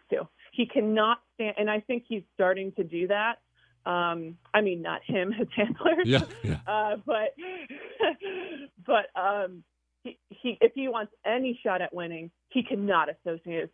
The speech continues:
Speaker 1: associate himself with these rioters. He needs to separate from, uh, these activists. It needs to stop with the Cardi B nonsense. He needs to get in touch with the American public,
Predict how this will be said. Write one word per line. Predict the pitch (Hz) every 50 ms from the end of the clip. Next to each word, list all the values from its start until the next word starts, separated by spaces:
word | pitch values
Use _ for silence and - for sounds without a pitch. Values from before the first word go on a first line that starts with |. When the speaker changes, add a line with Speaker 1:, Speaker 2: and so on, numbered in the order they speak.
| _ _ -
Speaker 1:
associate | 180 - - 170 170 175 170 170
himself | 170 170 170 - 170 160 160 -
with | 175 170
these | - 170 165 -
rioters. | - 170 160 165 165 175 175 175 -
He | 202
needs | 185 185 185 175 - -
to | - 190 180 - -
separate | 190 185 - 190 190 185 180 - _
from, | - 190 175 175 175 175 175 170 _ - - - - _ - -
uh, | 180 170 170 170 170 165 170 165 156 175 175 _ _ _ _ _ _ _ _ _ _ _ _ _ _ _ _ _ - 214
these | 208 214 - -
activists. | 202 208 190 196 - - 226 190 202 196 185 185 196 _ _ _ _ -
It | 185 180
needs | 202 202 165 -
to | 175 - _
stop | - 202 185 185 185 -
with | 190 185 -
the | - 196 180 _ _ _ _ _ - -
Cardi | - 208 214 226 233 220 214
B | 208 208 208 214 214
nonsense. | 196 208 196 196 196 196 202 - 214 190 190 190 185 -
He | - 190
needs | 196 180 -
to | -
get | 175 156 196 196
in | 214 220
touch | 214 - - 214 202 - -
with | 202 196 -
the | 208 190
American | 185 190 185 190 190 - 202
public, | - 196 185 180 190 185 180